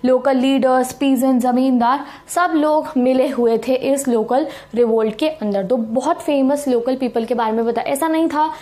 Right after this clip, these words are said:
कि खाली राजा रानी ही lead कर रहे थे, बहुत ज़्यादा important role निभाया था हमारे local लोगों ने भी। For example, शाहमल, Book में एक source base भी दे रखी है,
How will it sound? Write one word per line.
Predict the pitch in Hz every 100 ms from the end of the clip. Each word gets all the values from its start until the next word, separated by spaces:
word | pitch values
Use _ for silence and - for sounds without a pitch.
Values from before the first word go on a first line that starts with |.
| - -
कि | 269
खाली | 269 277 294
राजा | 247 226 262
रानी | 254 247
ही | 262 269
lead | 262 262
कर | - 226
रहे | 214 208
थे, | 208
बहुत | 202 202 285 277
ज़्यादा | 254 254
important | 247 233 233 247 240
role | 240
निभाया | 233 214 208 220
था | 247
हमारे | 262 240 262
local | 262 226 240 277
लोगों | 240 214 214
ने | 208
भी। | 185 202 - - - -
For | 285 277
example, | 226 262 226 277 349 - -
शाहमल, | - 277 294 277 220 214
Book | 269 269
में | 330 339
एक | 330
source | 302 277 254
base | 285 277
भी | 269
दे | 277 247
रखी | 240 - 247
है, | 247 285